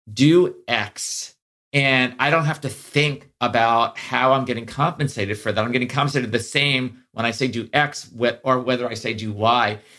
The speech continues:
That was actually so thrilling to me. Like, there was this, so much freedom in that, 'cause in the investment f-, firm, there was such guardrails on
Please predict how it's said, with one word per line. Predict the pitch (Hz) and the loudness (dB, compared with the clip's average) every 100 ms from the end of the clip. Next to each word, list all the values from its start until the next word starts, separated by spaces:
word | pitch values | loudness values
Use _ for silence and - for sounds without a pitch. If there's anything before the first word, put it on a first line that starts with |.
| _ - | _ -2
That | 156 - | -2 0
was | 143 | -2
actually | - 113 - 135 | -2 -6 -4 -4
so | - - 139 | -4 0 2
thrilling | 151 - 98 98 135 160 117 | 2 -4 -4 2 4 4 2
to | 110 | -2
me. | 104 101 | -4 0
Like, | 104 104 | 0 0
there | 101 110 | -2 -2
was | 117 | -2
this, | 131 - | -2 -4
so | - 147 | 2 4
much | 151 151 - - _ - | 4 2 -4 -16 _ -18
freedom | - - 139 175 123 | -6 2 4 4 2
in | 98 | 0
that, | 78 76 73 - _ _ - | -2 -4 -4 -8 _ _ -2
'cause | 123 | 2
in | 131 | 2
the | 120 | 2
investment | 113 110 123 - 131 127 | 0 2 2 0 -4 -6
f-, | - - - _ | -8 -20 -20 _
firm, | - 131 117 | 2 4 4
there | 110 | 2
was | 110 - - | 0 -2 -4
such | - 143 - - _ _ | 0 2 0 -12 _ _
guardrails | - 117 175 139 120 87 101 92 | 0 2 4 2 0 -2 -4 -4
on | 110 | -4